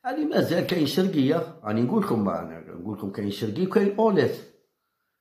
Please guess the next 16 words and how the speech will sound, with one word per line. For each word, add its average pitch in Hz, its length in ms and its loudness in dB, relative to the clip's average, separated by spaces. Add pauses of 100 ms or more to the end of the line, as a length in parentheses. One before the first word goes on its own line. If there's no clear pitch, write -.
(100)
كاين 113 220 -2
شرقي 170 380 -2
وكاين 214 360 0
أوليس، 131 360 0
باش 113 240 -6
يكون 107 260 -4
على 107 160 -8
بالكم. 131 460 -6 (920)
هذه 139 280 -4
غير 175 160 -2
باش، 170 220 -2
آه، 147 720 -2
ديروها 139 420 2
مليح 180 180 0
في 175 60 0
لسانكم. 151 540 -2